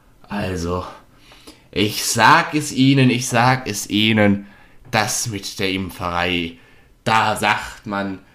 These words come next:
wenn man da, ja gut, wenn man geimpft ist, sowieso, aber wenn man für die, wenn man für die Restaurants und die Bars dann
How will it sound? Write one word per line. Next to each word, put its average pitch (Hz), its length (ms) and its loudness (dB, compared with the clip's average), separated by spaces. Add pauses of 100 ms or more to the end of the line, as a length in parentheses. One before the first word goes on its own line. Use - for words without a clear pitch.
(260)
wenn 107 160 0
man 117 140 0
da, 104 160 2
ja 107 260 0
gut, 117 180 -2
wenn 113 120 0
man 110 140 -4
geimpft 113 380 -2
ist, 98 120 -6
sowieso, 104 560 2
aber 101 240 2
wenn 117 140 2
man 110 180 2
für 107 260 -2
die, 107 320 -6 (120)
wenn 107 200 0
man 104 120 -4
für 110 180 -6
die 104 120 -6
Restaurants 107 680 0
und 110 180 -8
die 98 80 -6
Bars 104 520 2
dann 104 300 -2